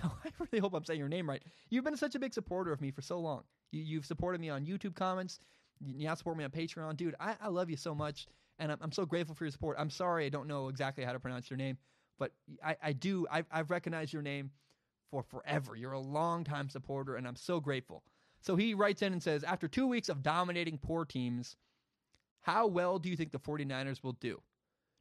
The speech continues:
Do you trust Jimmy G?" <sighs> Do I trust Jimmy Garoppolo? No. No, not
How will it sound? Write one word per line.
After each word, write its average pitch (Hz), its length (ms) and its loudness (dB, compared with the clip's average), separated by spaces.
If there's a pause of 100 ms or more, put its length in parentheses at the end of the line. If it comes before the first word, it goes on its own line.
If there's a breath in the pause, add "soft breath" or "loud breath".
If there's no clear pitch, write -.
Do 143 80 2
you 147 140 2
trust 156 440 -4 (100)
Jimmy 131 280 -2
G?" 113 260 -8 (1900 loud breath)
<sighs> - 60 -12 (720 loud breath)
Do 277 260 8
I 233 160 8
trust - 540 0 (160)
Jimmy 139 260 2
Garoppolo? 120 540 -4 (1500)
No. 104 200 -10 (720)
No, 190 720 2 (640)
not 135 260 -2